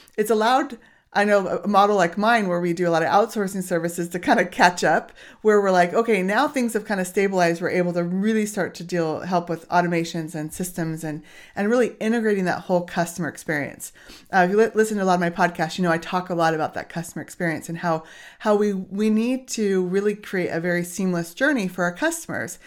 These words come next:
No matter what size, whether you're a Fortune five hundred client or a startup, like,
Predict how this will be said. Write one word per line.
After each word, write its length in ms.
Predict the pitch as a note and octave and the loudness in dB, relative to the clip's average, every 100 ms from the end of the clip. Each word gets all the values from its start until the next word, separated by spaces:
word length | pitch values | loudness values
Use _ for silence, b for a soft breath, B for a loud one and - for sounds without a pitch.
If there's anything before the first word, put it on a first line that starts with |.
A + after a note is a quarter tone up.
| B B - | B B 2
No 80 | |
matter 160 | D#4 G4 | 4 4
what 320 | G3+ A#3+ A#3+ | 6 6 6
size, 360 | - B3 D3+ E3+ | 2 2 2 0
whether 140 | F#3 | 0
you're 120 | F3+ | 0
a 20 | F3+ | 0
Fortune 320 | G#3+ G#3+ G#3 | -4 -4 -2
five 180 | G3 G3 | 0 0
hundred 220 | A3+ B3+ | -2 -2
client 340 | C#4+ C4+ - | -2 -2 -2
or 180 | F#3+ F3+ | 0 0
a 40 | |
startup, 440 | F3+ B3 B3+ F#3+ F3+ | 0 -2 2 0 0
like, 220 | E3+ | -4